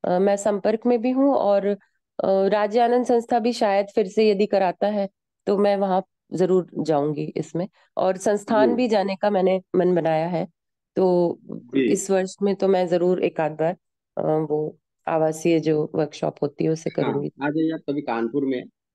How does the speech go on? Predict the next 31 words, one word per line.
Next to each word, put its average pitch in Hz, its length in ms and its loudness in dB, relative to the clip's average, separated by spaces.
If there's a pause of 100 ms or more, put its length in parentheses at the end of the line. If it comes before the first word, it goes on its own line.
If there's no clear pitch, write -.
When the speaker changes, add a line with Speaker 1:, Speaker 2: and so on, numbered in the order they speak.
(260)
Speaker 1:
जी, 208 220 2
जी, 165 240 2
वही। 156 320 -2 (120)
Speaker 2:
का 120 480 -14
जो 113 120 -6
हम 110 80 -4
Speaker 1:
तो 110 60 -2
Speaker 2:
लोग 110 140 -2
एक 107 140 -4 (200)
मिलन 107 280 -4
समारोह 107 420 -6
रखते 101 240 -12
हैं, 107 180 -16 (100)
उसमें 101 260 -8
आ 95 80 -4
जाएं, 98 200 -6 (140)
या 95 80 -10
फिर 95 180 -12
कुछ - 260 -12 (680)
ऐसा 98 300 -6
अगर 101 280 -6
इंटेंसिव 101 440 -8
वर्कशॉप 95 440 -8
होता 98 180 -12
है, 101 60 -12
तो - 100 -20
उसमें 95 220 -8
भी 95 80 -6
आप 90 160 -10
आ 87 60 -12
जाएं। - 120 -16